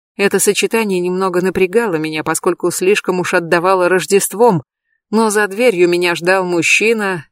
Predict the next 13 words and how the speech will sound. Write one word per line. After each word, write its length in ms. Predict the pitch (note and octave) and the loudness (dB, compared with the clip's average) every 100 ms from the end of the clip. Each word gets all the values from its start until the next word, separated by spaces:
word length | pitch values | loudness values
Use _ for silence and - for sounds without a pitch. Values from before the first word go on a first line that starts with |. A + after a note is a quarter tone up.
| _ - | _ -2
и 120 | G3 | 2
он 280 | G#3+ A#3 G3+ | 2 2 2
велел 360 | F#3+ F3+ G3+ | 2 2 0
не 140 | F#3+ F3+ | 0 0
копаться, 600 | F3+ - A3 - - D#3 | -2 0 -2 0 -2 -2
так 240 | B3 A#3+ | -2 -4
как 340 | - F#3 D#3+ - | -2 -2 -2 -4
время 400 | E3 E3 G3 G3 | 0 0 0 -4
не 160 | F3+ | -6
ждёт. 400 | D#3 D#3+ G3+ - - _ _ _ _ _ | -4 -2 -2 -4 -16 _ _ _ _ _
Волосы, 540 | E3 F3 A3+ A3+ A3 | -2 2 2 2 2
выпрямленные 720 | G3+ G#3+ G3+ F#3+ F#3+ F#3 F#3 | 2 2 2 2 0 0 0
накануне, 640 | F3+ F3+ F#3 F3+ E3+ D#3+ | 0 0 0 0 -2 -2